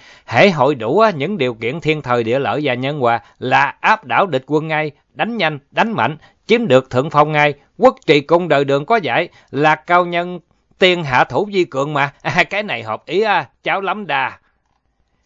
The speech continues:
Ông Tám gắt nhẹ. "Ê, quốc trì cung không biết một chữ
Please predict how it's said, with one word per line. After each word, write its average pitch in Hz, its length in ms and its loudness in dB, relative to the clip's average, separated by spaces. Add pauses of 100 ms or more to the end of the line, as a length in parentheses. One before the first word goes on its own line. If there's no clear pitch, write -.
(600)
Ông 98 220 -2
Tám 120 240 -4
gắt 151 220 -4
nhẹ. 92 280 -10 (260)
"Ê, 165 100 6 (260)
quốc 220 280 6
trì 139 180 4
cung 160 320 2
không 170 200 -2
biết 214 180 4
một 139 200 -2
chữ 156 220 0